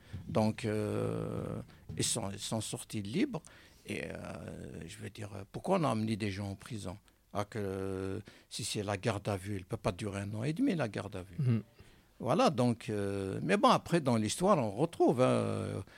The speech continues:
Speaker 1: faut se rappeler que Ben Bella est resté seize ans en garde à vue, hein.
Speaker 2: Mhm.
Speaker 1: <laughs>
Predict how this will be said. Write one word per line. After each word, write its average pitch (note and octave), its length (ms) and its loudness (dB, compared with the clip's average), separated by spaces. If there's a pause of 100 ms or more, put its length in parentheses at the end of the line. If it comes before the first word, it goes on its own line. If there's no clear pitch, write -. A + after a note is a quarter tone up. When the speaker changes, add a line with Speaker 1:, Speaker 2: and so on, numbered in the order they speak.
(120)
Speaker 1:
faut - 140 0
se - 100 0
rappeler G3 360 2
que A#2 520 4
Ben G#2+ 240 2
Bella G#2+ 240 4
est G3+ 60 6
resté C#3+ 280 0
seize F3 320 4
ans G3+ 120 6
en F#3 40 4
garde C#3 300 4
à A2 80 4
vue, F#2+ 240 -8
hein. G#2 180 -4
Speaker 2:
Mhm. A#2+ 260 6 (320)
Speaker 1:
<laughs> - 600 0